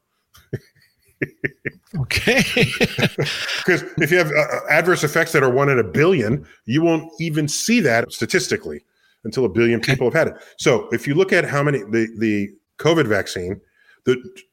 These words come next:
Speaker 1: the number of people who were in the trials and the number of people who accumulated as evidence of its efficacy continue to rise.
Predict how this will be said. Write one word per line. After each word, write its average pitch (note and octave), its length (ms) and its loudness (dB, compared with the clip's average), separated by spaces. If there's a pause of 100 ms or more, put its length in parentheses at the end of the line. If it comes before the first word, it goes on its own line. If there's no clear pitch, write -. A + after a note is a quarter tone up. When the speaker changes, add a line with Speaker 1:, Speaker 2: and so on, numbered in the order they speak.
(180)
Speaker 1:
the A2+ 140 0
number C#3 260 2
of D3 80 0
people D#3 220 2
who C3+ 40 4
were C3 60 4
in A#2 60 2
the G#2 60 0
trials D3+ 540 0
and B2+ 160 -2
the A#2+ 60 2
number C3+ 240 2
of C3 80 -2
people C3 360 -2 (200)
who C3 80 4
accumulated B2+ 920 2 (300)
as B2+ 460 2
evidence C3+ 560 2
of A2 160 0
its G#2+ 160 -4
efficacy A2 640 -4 (160)
continue C#3 420 0
to A#2+ 120 0
rise. G2+ 420 -2